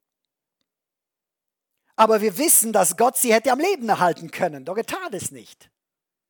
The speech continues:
Hungersnot, Umzug, Tod.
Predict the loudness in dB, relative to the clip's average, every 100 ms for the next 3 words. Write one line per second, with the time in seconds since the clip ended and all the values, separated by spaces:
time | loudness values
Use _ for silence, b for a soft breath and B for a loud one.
0 | _ _ _ _ _ _ _ _ _ _
1 | _ _ _ _ b b b b b b
2 | -2 -2 -2 -4 -4 -6 -8 _ -8 -8
3 | -8 -12 -14 -16 _ _ -4 -2 -2 -10
4 | -20